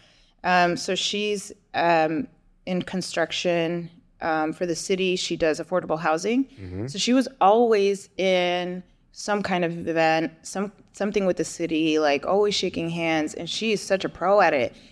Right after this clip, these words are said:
Speaker 1: And I would just watch her like, "Oh my gosh."
Speaker 2: Yeah.
Speaker 1: Like, you know, and then I just watched how she would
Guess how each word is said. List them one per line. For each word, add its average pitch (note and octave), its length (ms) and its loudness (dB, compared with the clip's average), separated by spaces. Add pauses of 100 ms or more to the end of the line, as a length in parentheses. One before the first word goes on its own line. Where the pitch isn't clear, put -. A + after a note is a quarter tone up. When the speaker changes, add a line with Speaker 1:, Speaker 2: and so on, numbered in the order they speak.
(140)
Speaker 1:
And F#3+ 100 -6
I F3+ 60 -6
would G3 140 -2
just F#3 180 -4
watch F#3+ 300 -4
her F#3 100 -2
like, C3+ 340 0 (120)
"Oh A#3 280 4
my D3 320 -4
gosh." E3+ 460 -10
Speaker 2:
Yeah. E2+ 220 0
Speaker 1:
Like, E2 80 -8 (440)
you G#3 120 -4
know, G#3+ 260 6
and G3 240 2
then G3 240 -2
I F#3+ 160 2
just A3 300 -2
watched F3 420 6
how G#3 80 -4
she A#3+ 240 0
would B3 160 4